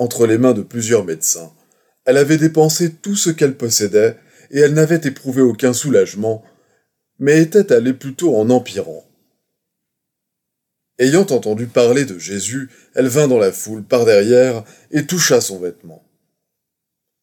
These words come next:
Car elle disait, « Si je puis seulement toucher ses vêtements, je serai guérie. »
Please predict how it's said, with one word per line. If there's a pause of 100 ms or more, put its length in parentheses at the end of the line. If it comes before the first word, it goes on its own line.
(140)
Car
elle
disait, « (300)
Si
je
puis
seulement
toucher
ses
vêtements, (260)
je
serai
guérie. »